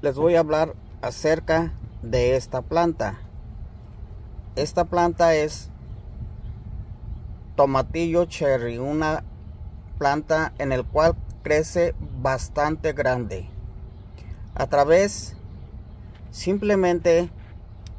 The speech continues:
de las semillas. El método para hacer este tipo de plantas, simplemente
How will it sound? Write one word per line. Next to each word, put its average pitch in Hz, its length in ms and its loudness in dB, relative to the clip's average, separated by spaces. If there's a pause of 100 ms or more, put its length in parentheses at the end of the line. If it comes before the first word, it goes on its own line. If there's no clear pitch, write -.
(1000)
de 131 180 6
las 131 160 2
semillas. 123 800 -2 (760)
El 147 140 0
método 196 440 4
para 156 280 6
hacer 170 420 2 (100)
este 156 280 0
tipo 160 360 -2
de 151 100 4
plantas, 151 680 0 (260)
simplemente 170 1040 0